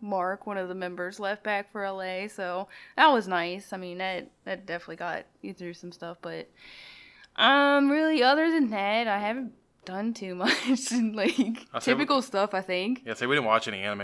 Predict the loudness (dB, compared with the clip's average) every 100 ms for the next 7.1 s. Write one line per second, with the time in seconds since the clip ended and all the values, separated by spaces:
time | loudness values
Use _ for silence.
0 | -4 -4 -2 0 0 -2 -2 0 2 0
1 | 0 2 2 4 2 0 -4 -4 -4 -2
2 | -2 -2 -6 -2 -2 2 0 0 -6 -8
3 | -8 -12 _ -8 -4 -6 -4 -4 0 0
4 | 0 -2 -2 -4 -2 2 2 2 0 -6
5 | -8 -8 -10 -12 _ 4 6 6 4 2
6 | 2 2 -2 -2 -4 -2 -2 2 4 4
7 | 0